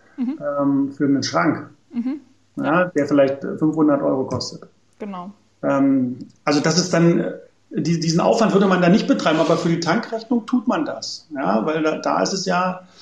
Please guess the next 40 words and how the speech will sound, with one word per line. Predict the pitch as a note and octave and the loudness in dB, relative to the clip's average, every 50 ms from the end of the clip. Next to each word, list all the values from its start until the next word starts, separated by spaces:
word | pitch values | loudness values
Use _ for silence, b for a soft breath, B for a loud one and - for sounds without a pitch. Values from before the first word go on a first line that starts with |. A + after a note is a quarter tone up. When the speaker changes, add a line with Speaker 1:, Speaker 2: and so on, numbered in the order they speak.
| B B B B _ | B B B B _
Speaker 2:
äh, | A3 | -2
in | D#3 D#3 - F3 E3+ | 0 2 4 4 4
einem | E3+ F3+ | 6 6
anderen, | F3 E3+ F3+ F3 F3 E3+ - | 4 4 4 6 6 6 6
in | - E3+ E3 | 4 4 4
einem | E3 E3 | 4 4
anderen | E3 E3+ E3 E3+ E3+ | 2 2 2 2 2
Kontext, | E3+ E3+ E3+ E3+ - E3+ - - - - - | 4 2 2 2 0 -2 -4 -4 -8 -8 -6
äh, | - D3 C#3 C3+ - C#3 C3+ C3 | -2 -2 0 0 -2 -2 -4 -4
äh, | |
drin. | - B2+ C3 C#3 | -2 0 2 2
Und | D#3 C#3+ | 2 2
ich | - D3 | 0 -2
habe | D3 - | -2 -2
da | - D#3+ | -2 -2
auch | F3 D3 | 0 -2
so | - - C#3+ C3+ C#3 | -2 -2 -2 -2 -2
Beispiele | C#3 - C3+ D3 D3 - - D#3 C#3 C#3+ | -2 -2 0 0 -2 -2 -2 0 2 2
in | C3+ | 2
meinem | C3 C3 C#3 D3+ D#3+ E3+ | 2 4 2 2 2 2
Umfeld, | D3 - - - - B2+ C3 B2+ B2+ | 0 0 -2 -4 -2 -2 -2 -2 -2
die | C#3 | -4
das, | C3 C3+ B2+ - - - - - - - | -4 -4 -4 -4 -6 -8 -10 -12 -14 -8
die | C3 C3 | -6 -2
da | B2+ B2+ B2 A#2 | 0 0 0 0
so | - C3 C3+ | 0 0 2
ähnlich | D3+ D#3+ F#3+ G3+ - - | 4 6 6 4 4 2
ticken, | - D3+ C#3+ - C#3+ C#3 | -2 -4 0 0 2 2
wo | C#3+ | 0
ich | C3 - | 0 2
immer | D3+ D3+ D3+ C#3+ | 2 4 4 4
wieder | D3 D3 D3+ C#3+ | 4 2 2 0
die | C#3+ B2+ | 0 0
Hände | C#3 D#3 E3+ | 0 0 0
überm | D#3+ D#3+ D3 C#3+ | 0 0 0 0
Kopf | - C#3+ C#3+ | -2 -6 -6
zusammenschlage | - - C#3+ B2+ C3+ C3 C#3+ - C3+ B2+ C3 C#3 C#3 | -6 -6 -4 -2 -2 -2 -2 -2 -6 -8 -8 -8 -8
und | C3+ | -8
sage, | - C3+ C3 C#3 | -8 -8 -8 -10
„Okay, | C3 - - D3 C3+ C#3+ D3 - | -12 -10 -6 -4 -2 -2 -2 -4